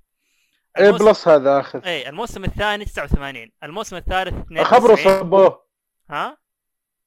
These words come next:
Speaker 1: أخبره الموسم الثاني كان يسبونه
Speaker 2: لا، لا،
Speaker 1: واخذ
Speaker 2: ممتاز،
Speaker 1: ثمانية وتسعين والله مو
Speaker 2: ممتاز.
Speaker 1: بزعل.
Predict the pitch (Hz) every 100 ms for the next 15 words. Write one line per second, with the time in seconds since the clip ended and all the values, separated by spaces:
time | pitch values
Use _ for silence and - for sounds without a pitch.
0 | _ _ _ _ _ _ - 156 262 262
1 | 214 240 247 214 202 202 226 196 196 190
2 | 170 180 175 262 220 196 180 202 262 -
3 | 180 190 247 220 - 240 277 247 254 240
4 | 135 240 196 135